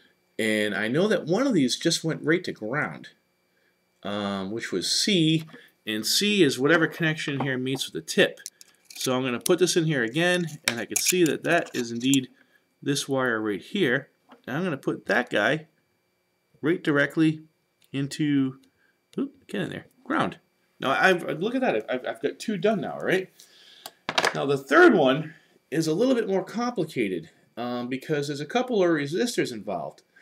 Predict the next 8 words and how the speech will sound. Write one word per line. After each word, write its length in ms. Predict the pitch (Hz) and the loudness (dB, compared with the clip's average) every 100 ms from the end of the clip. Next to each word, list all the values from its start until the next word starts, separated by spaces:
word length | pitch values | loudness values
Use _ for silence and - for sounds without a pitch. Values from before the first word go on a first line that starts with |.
| - - _ | -20 -20 _
And 280 | - 143 143 | -8 -4 -2
what 180 | 151 185 | -2 -2
the 60 | 147 | -4
schematic's 560 | - 196 262 277 - | -2 0 2 0 2
actually 300 | 196 185 127 | 0 0 -4
telling 360 | - 247 262 196 | -4 -2 0 0
me 120 | 131 | -2
is, 480 | 98 101 107 - | 0 0 -2 -6